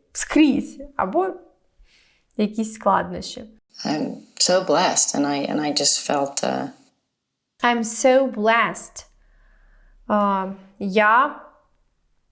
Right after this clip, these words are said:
Speaker 1: просто, бо я настільки благословенна. Bless — це благословляти, blessed — благословенний.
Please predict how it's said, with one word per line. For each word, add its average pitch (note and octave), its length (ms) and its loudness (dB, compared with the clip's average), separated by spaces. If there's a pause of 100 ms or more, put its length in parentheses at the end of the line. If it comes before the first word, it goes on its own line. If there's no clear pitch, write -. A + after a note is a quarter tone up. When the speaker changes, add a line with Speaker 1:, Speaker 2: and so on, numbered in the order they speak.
Speaker 1:
просто, G#3 640 4
бо F#3+ 160 -4
я G3+ 160 -2
настільки G#3+ 680 -4
благословенна. G3+ 1200 -2 (840)
Bless — G3+ 680 2 (140)
це G3+ 320 0 (220)
благословляти, G3 920 0
blessed — G#3+ 600 0 (280)
благословенний. G#3+ 920 -2